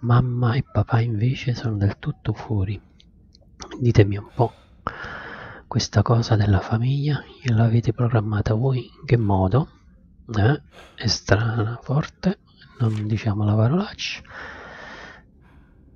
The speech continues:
Eh, e via, a volte diventa molto violenta, ecco. Credevo che Evelyn sarebbe andata su tutte le furie, visto che Mia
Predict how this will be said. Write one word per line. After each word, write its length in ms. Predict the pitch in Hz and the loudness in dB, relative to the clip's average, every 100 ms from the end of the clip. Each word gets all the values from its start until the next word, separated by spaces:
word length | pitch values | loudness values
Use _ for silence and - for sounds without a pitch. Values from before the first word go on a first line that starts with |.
| - - - - - | -20 -20 -20 -18 -6
Eh, 400 | 120 123 131 151 - - - - - 120 | -2 -2 -2 -6 -8 -20 -20 -20 -6 0
e 200 | 117 120 | 2 2
via, 180 | 147 143 | -2 -2
a 20 | |
volte 400 | 113 131 - - | 0 -2 -2 0
diventa 360 | 113 123 120 117 | 2 4 2 0
molto 340 | 160 202 - | 0 -2 0
violenta, 640 | 123 113 95 92 90 107 | 4 4 4 0 -2 -2
ecco. 380 | 90 - - - - - _ - - - - - | -2 -6 -10 -10 -12 -20 _ -20 -16 -14 -16 -12
Credevo 500 | - 113 139 156 151 | -4 0 2 2 0
che 240 | - 117 135 | 0 2 6
Evelyn 440 | 135 135 131 123 | 8 6 4 0
sarebbe 520 | 113 117 117 107 110 - - - - | 2 2 0 -2 -6 -6 -20 -16 -2
andata 240 | 117 117 | 2 2
su 220 | 107 127 | 0 -4
tutte 300 | - 135 - | -4 -6 -2
le 100 | 113 | -2
furie, 280 | 110 127 113 | -2 -2 -2
visto 400 | 110 139 - 123 | -2 -4 -4 -2
che 100 | 110 | 0
Mia 420 | 110 117 151 160 | -2 -4 -4 -6